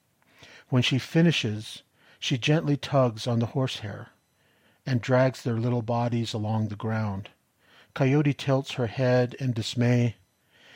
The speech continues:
and becomes distraught. She realizes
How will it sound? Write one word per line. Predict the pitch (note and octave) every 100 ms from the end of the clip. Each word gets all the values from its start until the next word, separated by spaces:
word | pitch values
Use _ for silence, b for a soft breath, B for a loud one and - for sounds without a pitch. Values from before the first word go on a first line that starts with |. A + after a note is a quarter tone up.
| b b
and | B2
becomes | A#2 - B2+ A#2+ A2
distraught. | - A2+ - C3 A2+ G2+ - - _ _ _ _ _ _ _
She | - D3
realizes | B2 F3 D#3 A#2+ A2 G2+ -